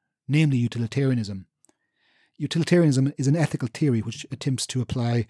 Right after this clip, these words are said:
a rational calculus, that is, a principle of utility, to all ethical decision-making. Its chief exponents would be David Hume,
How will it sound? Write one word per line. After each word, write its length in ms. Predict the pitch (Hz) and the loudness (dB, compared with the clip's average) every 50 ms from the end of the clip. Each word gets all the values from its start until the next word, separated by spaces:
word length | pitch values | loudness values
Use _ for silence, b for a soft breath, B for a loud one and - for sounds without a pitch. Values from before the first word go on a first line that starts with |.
| b b b b b - | b b b b b -4
a 60 | 127 | -4
rational 420 | 123 131 120 117 - - 123 113 | -2 -2 -2 -4 -2 -2 -2 -2
calculus, 760 | - - 139 139 147 147 - 131 120 120 113 - - - - _ _ _ _ _ - | -2 -2 -2 0 0 -2 -4 -8 -10 -10 -10 -10 -12 -12 -14 _ _ _ _ _ -8
that 160 | - 120 117 | -4 -2 0
is, 140 | 117 110 139 | 0 0 -2
a 60 | 127 | -2
principle 360 | - - 135 - 120 113 120 | -2 -2 -2 -2 -2 -2 0
of 80 | 110 117 | 0 0
utility, 420 | 113 - - 160 139 - 127 110 | -2 0 0 0 0 0 0 -2
to 140 | - 139 143 | -2 -4 -4
all 240 | 127 117 117 117 117 | -2 0 0 0 -2
ethical 260 | 113 - - - 110 | -2 -4 -6 -6 -6
decision-making. 640 | 117 107 143 139 131 127 117 101 98 - 104 98 - _ _ _ _ _ _ _ _ _ _ _ _ _ _ _ _ _ _ _ _ _ _ _ _ _ _ _ _ | -4 -2 0 0 0 0 0 -2 -4 -6 -8 -10 -10 _ _ _ _ _ _ _ _ _ _ _ _ _ _ _ _ _ _ _ _ _ _ _ _ _ _ _ _
Its 160 | - 147 - - | -12 -12 -10 -8
chief 800 | - - - 160 147 131 117 - - - - - - - - - | -4 0 4 4 6 4 4 2 -2 -6 -6 -6 -8 -8 -8 -6
exponents 680 | 160 135 - - - 156 156 160 156 135 123 117 - 123 | -4 -4 -4 2 6 8 8 8 8 6 4 2 0 0
would 200 | 127 120 110 101 | 0 0 0 0
be 600 | 110 123 120 117 113 110 107 104 101 98 95 95 101 101 _ _ - | 0 2 2 4 2 2 0 0 -2 -4 -6 -8 -12 -16 _ _ -4
David 300 | 131 117 110 104 107 - | -2 -2 -2 -2 -4 -4
Hume, 1080 | - - 123 131 131 131 127 127 127 127 127 127 127 127 123 123 120 113 113 104 98 | 0 2 4 6 8 8 8 8 6 6 6 4 4 2 2 2 2 0 0 -2 -6